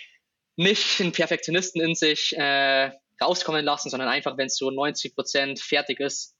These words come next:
einfach anfangen und nicht detailverliebt sein. Dann, äh, zweiter Punkt, äh, wenn man Kundenfeedback einsammeln mag, sagen wir jedem, äh, installiert Hotjar auf eurem Shop. Hotjar kannst du Heatmaps, äh, einrichten und Umfragen.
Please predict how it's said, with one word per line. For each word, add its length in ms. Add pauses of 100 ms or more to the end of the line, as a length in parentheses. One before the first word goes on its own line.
einfach 260
anfangen 640 (100)
und 200
nicht 640
detailverliebt 520
sein. 200 (600)
Dann, 340
äh, 220
zweiter 500
Punkt, 560
äh, 400
wenn 100
man 220
Kundenfeedback 640
einsammeln 400
mag, 360 (100)
sagen 300
wir 60
jedem, 280
äh, 240
installiert 520
Hotjar 360
auf 100
eurem 220
Shop. 320 (640)
Hotjar 260
kannst 260
du 40
Heatmaps, 580
äh, 60 (360)
einrichten 560
und 520
Umfragen. 540